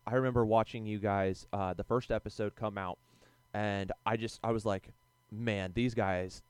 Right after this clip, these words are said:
that is, it, they've got cool ideas." Like, you guys just had a chemistry that not everybody had. I mean, everybody's kinda got, like, even in season two, as we're watching now, everybody's kinda got, like, uh,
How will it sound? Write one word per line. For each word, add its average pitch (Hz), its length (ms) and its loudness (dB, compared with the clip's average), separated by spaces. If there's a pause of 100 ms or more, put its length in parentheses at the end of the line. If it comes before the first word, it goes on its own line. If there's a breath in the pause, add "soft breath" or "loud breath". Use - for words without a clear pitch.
that 113 200 4
is, 104 200 -4
it, 113 120 2 (100)
they've 110 160 0
got 98 260 -4
cool 104 220 2
ideas." 135 680 6
Like, 110 260 0
you 135 160 -4
guys 127 220 4
just 120 140 -6
had 110 180 4
a 101 40 -2
chemistry 123 580 2 (260 soft breath)
that 131 100 2
not 196 200 2
everybody 139 400 4
had. 110 320 -4
I 117 40 -4
mean, 120 200 -4
everybody's 147 360 4
kinda 123 220 0
got, 110 240 2
like, 117 220 -2
even 143 180 0
in 113 80 -2
season 107 320 -2
two, 120 180 2
as 104 120 2
we're 104 80 2
watching 101 360 0
now, 110 200 -2 (560 soft breath)
everybody's 165 340 4
kinda 127 220 0
got, 113 260 0
like, 101 220 -2 (800)
uh, 107 240 2